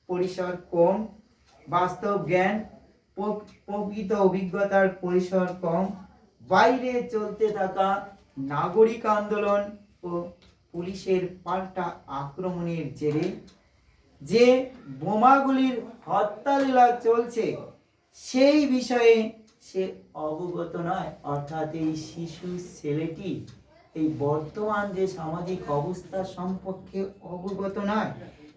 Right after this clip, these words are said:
তাই বাবা ফিরতে দেরি হয়। ছেলেটি অবুঝের মতো মাকে প্রশ্ন করে চলে, "এখনো বাবা কেন এলো না মা?" ছেলেটির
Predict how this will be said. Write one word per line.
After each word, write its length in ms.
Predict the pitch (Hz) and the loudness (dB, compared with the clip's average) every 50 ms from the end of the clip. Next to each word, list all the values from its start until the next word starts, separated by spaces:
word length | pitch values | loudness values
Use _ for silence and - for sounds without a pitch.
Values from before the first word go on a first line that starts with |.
| - _ - | -14 _ 2
তাই 300 | 226 247 254 254 254 226 | 4 6 6 4 4 0
বাবা 440 | 170 180 180 - - 240 262 277 | 0 0 2 2 4 4 4 2
ফিরতে 520 | 277 262 254 254 247 247 - - 240 240 220 | 2 0 -4 -4 -6 -6 -8 -4 0 0 0
দেরি 380 | - 151 170 180 214 254 277 | 0 0 0 2 2 4 4
হয়। 300 | 277 247 233 202 180 - - - - - _ _ _ _ _ _ | 4 6 6 4 4 2 0 -4 -10 -16 _ _ _ _ _ _
ছেলেটি 640 | - 220 226 226 226 220 220 226 220 214 196 196 - - - | 2 6 6 8 6 6 4 0 -4 -4 -4 -4 -8 -12 -4
অবুঝের 640 | 160 165 185 185 214 226 240 247 269 262 262 247 233 | -2 0 0 0 -2 -4 -4 -2 -2 -2 -2 -2 -2
মতো 300 | 220 214 - 226 214 196 | -2 -2 0 0 0 0
মাকে 360 | 180 170 196 202 196 214 208 | 0 -2 -2 -4 -4 -6 -6
প্রশ্ন 640 | 196 180 - - - 190 185 - - - 196 202 196 196 | -6 -6 -8 -4 -4 -4 -4 -4 -6 -10 -10 -10 -10 -8
করে 240 | 196 196 190 196 185 | -6 -2 0 0 0
চলে, 500 | - - - 185 170 175 196 202 180 123 - - - - - _ _ _ _ _ - | 0 -2 -4 -2 0 2 2 2 0 -2 -2 -6 -12 -16 -20 _ _ _ _ _ -6
"এখনো 760 | 147 156 165 - - - 208 208 208 214 208 208 - 131 - | -4 -4 -4 -6 -8 -10 -10 -8 -6 -6 -6 -6 -6 -8 -8
বাবা 380 | 139 139 139 143 147 170 185 190 | -6 -6 -4 -2 -2 0 0 0
কেন 360 | 190 - 208 196 202 202 208 | 0 -2 -4 -4 -4 -2 -2
এলো 340 | 208 208 208 202 208 208 202 | -4 -4 -4 -4 -2 -2 -2
না 200 | 202 208 202 202 | 0 0 -2 0
মা?" 340 | 196 185 190 202 208 214 - - - _ _ _ _ _ _ _ _ _ _ _ _ _ _ _ - | 2 2 2 2 0 -2 -6 -12 -18 _ _ _ _ _ _ _ _ _ _ _ _ _ _ _ -14
ছেলেটির 760 | - - 214 220 240 262 277 277 269 277 285 285 277 - - | 0 8 8 10 10 10 8 8 8 6 6 6 4 2 -4